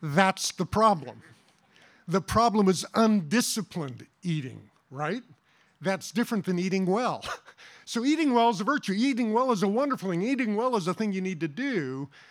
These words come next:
but the mere fact that you eat all the time doesn't mean that you do it. Likewise with conversation. The fact that you talk all the time doesn't mean that you're exercising the spiritual discipline of good conversation. Here's some of the ways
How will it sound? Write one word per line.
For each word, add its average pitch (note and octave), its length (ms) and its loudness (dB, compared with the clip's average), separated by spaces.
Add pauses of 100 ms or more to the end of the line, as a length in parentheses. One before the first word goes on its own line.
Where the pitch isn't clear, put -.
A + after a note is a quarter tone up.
(160)
but G3 160 -4
the G3+ 80 -4
mere A3+ 200 0
fact A3 260 -4
that G#3 80 -4
you F#3 260 -6
eat A3+ 220 -4
all F#3+ 160 0
the D#3 100 -2
time D#3 300 -6
doesn't D3+ 260 -8
mean C#3+ 180 -6
that C3 140 -10
you B2 120 -10
do A#2 300 -10
it. D#2+ 60 -20 (520)
Likewise E3 680 -4
with C#3+ 160 -10
conversation. C#3+ 920 -10 (400)
The F3+ 80 -6
fact G#3 280 2
that G#3+ 120 -12
you F3 220 -2
talk - 480 4
all D3+ 140 -2
the B2+ 120 -10
time A2+ 560 -14 (540)
doesn't F3+ 340 0
mean E3+ 220 2
that E3 100 -2
you're D3+ 240 -6
exercising C3+ 720 -8
the B2 80 -10
spiritual C#3 540 -12
discipline A2+ 500 -16
of G#2+ 140 -20
good G#2+ 180 -16
conversation. A#2 760 -12 (260)
Here's F3 400 0
some E3 340 -2
of C#3 100 -2
the B2 80 -8
ways A2 720 -8